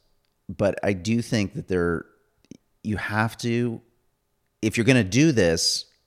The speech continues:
you at least then play to some strength where you could look at the market and say, Okay, it's not sexy. It's not, you know, the future with a capital F, but Ontario, for instance, is really good at food processing.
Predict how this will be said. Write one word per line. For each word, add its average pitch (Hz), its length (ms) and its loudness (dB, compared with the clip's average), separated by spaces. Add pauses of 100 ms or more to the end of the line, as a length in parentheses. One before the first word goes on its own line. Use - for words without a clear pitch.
(120)
you - 160 -10 (180)
at 110 120 -2
least 156 380 0
then 104 220 0
play 117 260 0
to 87 80 -2
some 151 560 0
strength 113 460 0
where 92 140 -2
you 95 100 -4
could - 160 -4
look 117 280 -2
at - 100 -6
the 95 60 -2
market 90 320 0
and 98 120 -6
say, 123 280 0 (560)
Okay, 190 220 0
it's 156 160 -2
not 170 260 -2
sexy. 120 600 -2 (260)
It's 123 200 -4
not, 151 340 -4 (320)
you 117 200 -2
know, 104 480 0
the 107 240 0
future 98 640 -2
with 101 160 -4
a 92 40 -10
capital 104 440 -2
F, 113 340 -2
but - 380 -8
Ontario, 139 720 2
for 113 160 -4
instance, 127 360 -4
is 127 100 -6
really 135 440 -2
good 120 160 0
at 120 80 -6
food 127 220 -4
processing. - 640 -6